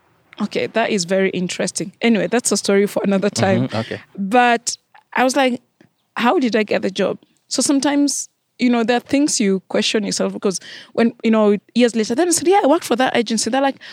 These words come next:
Speaker 1: "Oh, they don't, they don't employ whether you're Black American or anything." But
Speaker 2: What
Speaker 1: I said,
Speaker 2: do you
Speaker 1: "I got
Speaker 2: mean?
Speaker 1: a job with them." So, as I said, a story for another time.
Speaker 2: Okay. <laughs>
Speaker 1: <laughs> So, um, that's what happened to me. I went,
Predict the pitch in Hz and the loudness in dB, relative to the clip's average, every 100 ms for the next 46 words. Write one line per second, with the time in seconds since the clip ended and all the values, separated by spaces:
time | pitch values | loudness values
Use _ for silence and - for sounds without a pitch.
0 | - 330 330 277 349 415 320 226 262 381 | -4 -2 0 2 2 0 -6 -4 -2 -2
1 | 415 - 196 190 - 220 220 214 208 233 | -2 -4 -2 -4 -2 0 2 0 -2 -2
2 | 196 160 170 - 190 202 220 214 196 185 | -2 -2 -6 -4 -4 -2 -2 -4 -4 -4
3 | 180 190 202 208 196 220 214 202 - 196 | -4 -4 -4 -4 -2 0 0 -2 -6 -6
4 | 190 208 - 220 92 - - 196 160 185 | -2 -2 0 -4 -6 -12 -6 -4 0 0
5 | 175 170 - - - _ _ _ _ _ | 0 -4 -4 -8 -12 _ _ _ _ _
6 | - - - - - _ _ _ _ - | -20 -20 -6 -4 -4 _ _ _ _ -4
7 | 202 196 - 190 _ _ - - 226 226 | -2 -2 0 -2 _ _ -8 0 2 2
8 | 190 190 185 185 - - 113 98 104 - | 0 -2 -2 -6 -6 -6 -4 -4 -6 -4
9 | - - 113 - 320 - - - - - | -6 -6 -6 -2 -4 -2 -6 -4 -8 -6
10 | 381 302 - - 269 269 247 - 247 240 | -4 -4 -4 -2 0 2 0 -2 0 0
11 | 233 233 240 233 233 233 _ _ _ - | 0 -2 -2 -4 -6 -10 _ _ _ -4
12 | 285 - 226 226 220 - 220 208 180 185 | -4 -2 -2 0 0 0 0 0 -4 -4
13 | 262 - - 190 190 190 202 208 214 214 | -4 -6 -6 -2 0 0 0 0 0 0
14 | 214 226 - | -2 -4 -10